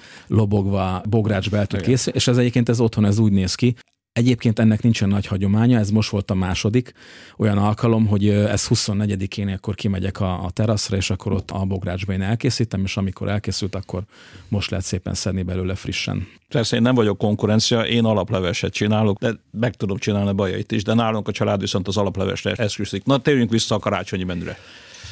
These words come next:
Speaker 1: Igen, akkor, ö, nálunk egyébként egy nagyon-nagyon hagyományos, ö, desszert, az például a mákos nudli. Ez például az anyósom hozta be a családi köztudatban, mert ugye náluk, tehát az én páromnak a gyerekkorában ugye mákos nudli volt a kötelező, ö, karácsonyi desszert,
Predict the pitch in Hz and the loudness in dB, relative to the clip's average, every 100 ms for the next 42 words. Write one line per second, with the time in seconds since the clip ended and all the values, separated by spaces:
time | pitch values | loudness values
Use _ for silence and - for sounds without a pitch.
0 | - - 117 104 107 - 113 110 - 113 | -10 0 2 2 0 -2 -2 -2 0 2
1 | 113 113 110 - 127 156 131 113 110 - | 4 2 0 0 0 2 2 2 0 0
2 | 104 110 110 98 95 98 98 101 101 98 | 0 2 2 0 0 -2 -4 -2 -2 -2
3 | 98 98 95 - 123 95 95 92 95 104 | -2 -4 -6 -6 -4 -4 -4 -4 -4 -2
4 | - 107 107 - 104 98 95 90 90 104 | 0 -2 -2 -4 -4 -2 -4 -4 -6 -8
5 | - 98 95 95 - - 98 - 98 104 | -8 -8 -8 -10 -12 -12 -8 -4 -2 0
6 | 101 101 90 - 95 92 - 92 92 87 | 0 0 0 -2 -4 -4 -6 -6 -4 -4
7 | 92 - 101 95 95 - 101 - 120 120 | -6 -2 -2 0 -2 -2 -2 -2 0 0
8 | 123 139 113 101 101 101 104 92 95 - | 2 2 4 2 2 2 2 2 -2 -4
9 | 95 95 95 95 101 - 95 92 90 92 | -4 -2 -2 -2 -4 -4 -4 -2 -4 -4
10 | 92 95 95 92 - - 92 98 92 92 | -6 -6 -4 -4 -4 -6 -6 -6 -6 -6
11 | 92 95 113 - 113 110 113 110 110 - | -6 -4 -6 -4 -2 0 0 -2 -4 -4
12 | 113 110 117 113 - 113 110 113 104 104 | -2 -2 0 -2 0 -2 -2 -2 -2 -2
13 | 104 104 107 - 110 - 110 - | -2 0 0 0 -2 0 0 -2